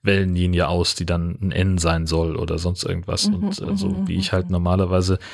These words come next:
Speaker 1: wenn ich mit der Hand schreibe, dann ist es halt irgendwie beim Pressetermin was mit Stenografieren, so in Anführungszeichen, wobei ich kein Steno kann. Ähm, aber halt irgendwie was zurechtschmieren, was ich einfach nur zwei Stunden später nochmal entziffern können muss.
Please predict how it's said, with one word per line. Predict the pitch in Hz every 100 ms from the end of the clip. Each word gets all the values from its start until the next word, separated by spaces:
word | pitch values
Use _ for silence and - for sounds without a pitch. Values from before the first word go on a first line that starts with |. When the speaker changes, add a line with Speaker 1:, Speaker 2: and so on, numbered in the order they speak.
| - -
Speaker 1:
wenn | 92
ich | 85
mit | 90
der | 82
Hand | 90 -
schreibe, | 95 92
dann | 85
ist | 95
es | 92 -
halt | 87
irgendwie | 92 95
beim | 90 87
Pressetermin | - 98 107 98 90 87
was | 85 101
mit | 104
Stenografieren, | - 87 85 85 - 87
so | 82 85
in | 87
Anführungszeichen, | 87 - 87 - 82 80 87
wobei | 90 92 85
ich | -
kein | 85
Steno | - - -
kann. | - - - - - -
Ähm, | 92 87 85
aber | 90 80
halt | 90
irgendwie | - 95 98 87
was | 87
zurechtschmieren, | - 92 95 - 107 98 92
was | 85 -
ich | 101 - -
einfach | 92 92 95
nur | 92 98 98 - _ _ _ -
zwei | - 92
Stunden | - 95 95
später | - 98 95
nochmal | 87 95 90
entziffern | 87 - - 87
können | - 82 80
muss. | 87 -